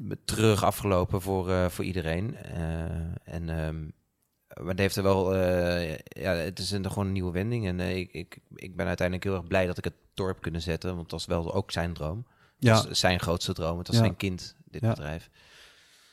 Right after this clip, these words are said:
Speaker 2: En dus
Speaker 1: Ja.
Speaker 2: met succes, want wat je net zegt, het is
Speaker 1: Ja.
Speaker 2: nu groot. Eh, je hebt er zelfs een bedrijf bij. Je bent een hotel begonnen.
Speaker 1: Ja, het is natuurlijk een heel moeilijk verhaal. Want elke keer komt het weer te sprake, dit weer. En elke
Speaker 2: Mhm.
Speaker 1: keer wil ik het er niet over hebben. Maar toch, eh, is het een belangrijk, eh,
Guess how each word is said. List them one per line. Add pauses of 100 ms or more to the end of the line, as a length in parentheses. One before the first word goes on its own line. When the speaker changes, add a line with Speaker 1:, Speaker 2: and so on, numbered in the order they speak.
(120)
Speaker 2:
En
dus
Speaker 1:
Ja.
Speaker 2:
met
succes,
want
wat
je
net
zegt,
het
is
Speaker 1:
Ja.
Speaker 2:
nu
groot.
Eh,
je
hebt
er
zelfs
een
bedrijf
bij.
Je
bent
een
hotel
begonnen. (360)
Speaker 1:
Ja,
het
is
natuurlijk
een
heel
moeilijk
verhaal.
Want
elke
keer
komt
het
weer
te
sprake,
dit
weer.
En
elke
Speaker 2:
Mhm.
Speaker 1:
keer
wil
ik
het
er
niet
over
hebben.
Maar
toch, (480)
eh,
is
het
een
belangrijk,
eh,